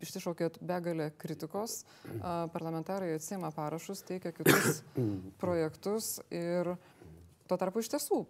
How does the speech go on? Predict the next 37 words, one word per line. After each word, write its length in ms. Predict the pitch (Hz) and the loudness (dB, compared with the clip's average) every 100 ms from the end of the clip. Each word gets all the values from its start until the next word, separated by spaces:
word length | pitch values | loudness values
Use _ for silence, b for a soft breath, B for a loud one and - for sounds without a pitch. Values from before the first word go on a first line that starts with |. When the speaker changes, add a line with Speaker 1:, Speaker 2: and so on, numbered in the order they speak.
| - - | -4 -2
Speaker 1:
esminiai 400 | 190 226 277 320 | 0 2 2 2
pakeitimai 560 | 247 196 196 214 220 - | 0 0 0 -2 -2 -2
yra 240 | 185 190 | 0 0
dėl 240 | 180 190 202 | 0 0 0
terorizmo 560 | 180 165 175 196 220 | 0 0 0 -2 -2
ir 120 | 180 165 | -2 -2
dėl 180 | 180 202 | -2 -2
nepilnamečių 640 | 185 175 170 165 170 - 165 | -4 -4 -4 -2 -4 -6 -8
apsaugos. 560 | - 175 170 - - - B B - | -4 -2 -2 -2 -4 -10 B B -4
Tai 260 | 185 175 170 B B B - - | 0 0 -2 B B B -20 -4
kur 240 | 262 330 262 | 2 2 2
tuose 400 | - 165 - 196 | 0 0 2 0
dalykuose, 640 | 165 180 185 151 151 151 | 2 2 0 -2 -2 -4
kuriuos 440 | 156 170 165 151 - - - | -4 -2 0 0 -4 -12 -8
jūs 320 | 170 262 - | -4 -2 0
teikiate 420 | 180 160 151 156 | 0 0 0 0
ir 100 | 151 | 0
pirmajame 480 | 156 156 196 233 196 | 0 -2 0 0 -2
projekte, 460 | 185 160 156 156 160 | -2 -2 -2 -2 -2
ir 80 | 147 | -2
antrajame 460 | 151 180 214 190 | -2 -2 -2 -2
konservatorių, 680 | 160 156 151 156 202 196 180 175 B B B | -4 -6 -4 -2 -2 -2 -4 -6 B B B
kur 260 | - 220 226 | -2 -2 0
yra 260 | 180 185 185 | -2 0 0
tie 380 | 185 185 180 175 | 0 0 0 -2
kertiniai 460 | - 180 180 190 165 | -4 -6 -4 -2 -2
dalykai, 420 | 170 233 294 156 | -2 -2 -4 -4
tas 200 | 156 151 | -4 -4
terorizmas 680 | - 160 156 156 170 180 - | -4 -4 -2 -2 -2 -6 -6
ir 140 | - 160 | -6 -6
ta 300 | - 170 170 | -4 -2 -2
nepilnamečio 680 | 175 170 170 160 156 151 165 | -4 -4 -4 -2 -2 -2 -4
apsauga? 340 | - 196 214 175 | -6 -6 -4 -4
Speaker 2:
Ne, 120 | 92 | -6
ne, 120 | 98 | -8
aš 100 | 101 | -8
palaukit, 500 | 110 107 101 104 | -4 -4 -4 -10